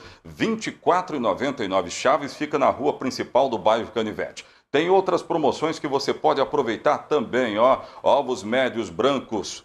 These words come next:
é, cartela a nove e quarenta e nove. Ovos vermelhos cartela, nove e noventa e nove. Vale a pena aproveitar, subida, é, ali na rua principal, indo para o bairro Canivete, né, a parte mais central do bairro Canivete,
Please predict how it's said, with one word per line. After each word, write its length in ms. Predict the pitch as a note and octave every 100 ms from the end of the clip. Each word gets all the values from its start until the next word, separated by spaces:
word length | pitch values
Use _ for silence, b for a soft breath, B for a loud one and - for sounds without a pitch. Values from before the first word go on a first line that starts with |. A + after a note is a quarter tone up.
| -
é, 300 | G#2 A#2+ A2
cartela 880 | - B2+ - - D#3 G3+ F3+ B2+ -
a 160 | C3+
nove 680 | C3 C3 D#3+ G3+ F#3+ E3 F3+
e 100 | F3
quarenta 720 | F3+ - D#3 C#3+ F3 E3+ E3 -
e 80 | D#3
nove. 560 | D3 D3 B2+ G2+ G2+ - B B B
Ovos 440 | A#2 D3+ D3 C#3
vermelhos 480 | G#2 C3 G2 G#2+ F2+
cartela, 680 | - B2+ - A#2 A2+ B2+ C#3
nove 560 | A2+ C3 B2+ B2 A2+ B2
e 120 | A#2+
noventa 460 | A2+ G2 F#2 F2+ G#2
e 60 |
nove. 260 | E2+ A#1 - _ _
Vale 260 | - F3+ D3+
a 60 | B2
pena 240 | C#3+ B2+
aproveitar, 520 | A#2 C#3 D#3+ E3 G#3
subida, 680 | - - D#3 A#2+ D#3+ D3 C#3+ B B B
é, 240 | G#2 A#2 -
ali 240 | A2 A2 A#2+
na 140 | A2
rua 420 | F#2 B2+ D3 B2
principal, 760 | - C3 B2 - - B2+ C3 -
indo 540 | F#3+ B3+ C4 E3 D#3
para 380 | - - B2 A#2
o 80 | G#2+
bairro 440 | E2+ F#2+ F#2+ F2+
Canivete, 640 | F2 G2 F2 G2 D#3+ - - -
né, 260 | D#2+ C3+ F#2+
a 80 |
parte 300 | E2 G#2+ G2
mais 200 | G2 E2+
central 520 | - C#3+ A#2+ - F#3 G#3
do 100 | B2
bairro 280 | F2 D#2
Canivete, 560 | E2 A#2 D#3 A#2+ C3 -